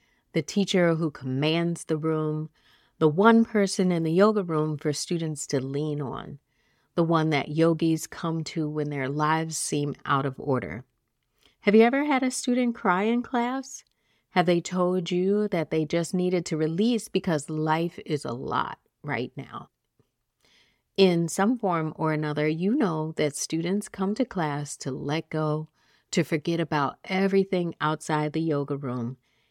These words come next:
And you may have even encouraged this at the start of your classes. But what about you?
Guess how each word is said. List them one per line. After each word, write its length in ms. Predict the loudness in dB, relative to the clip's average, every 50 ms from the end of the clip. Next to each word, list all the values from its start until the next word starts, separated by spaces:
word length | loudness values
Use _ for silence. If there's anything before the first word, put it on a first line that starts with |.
| _ _
And 440 | 0 2 2 4 4 2 2 0 0 -2
you 220 | -2 0 0 2 2
may 220 | 2 2 2 2
have 120 | 2 2
even 280 | 2 2 4 4 4 4
encouraged 760 | 2 0 -2 -4 -2 2 2 4 4 2 2 -2 -4 -4 -2
this 260 | -2 -2 -2 -6 -10 -8
at 180 | -6 -6 -6 -4
the 80 | -6
start 340 | -8 -4 0 0 0 0 0
of 100 | -2 -6
your 100 | -8 -8
classes. 760 | -8 -2 0 2 2 2 0 -4 -10 -16 -16 -18 -18 -20 -20 _ _ _ _ _ _ _ _ _ _ _ _ _ -4
But 80 | -4
what 240 | -2 0 -2 -2 0
about 400 | 0 0 2 2 2 0 -2 -4 _ _ _ _ -8
you? 300 | -4 0 0 0 0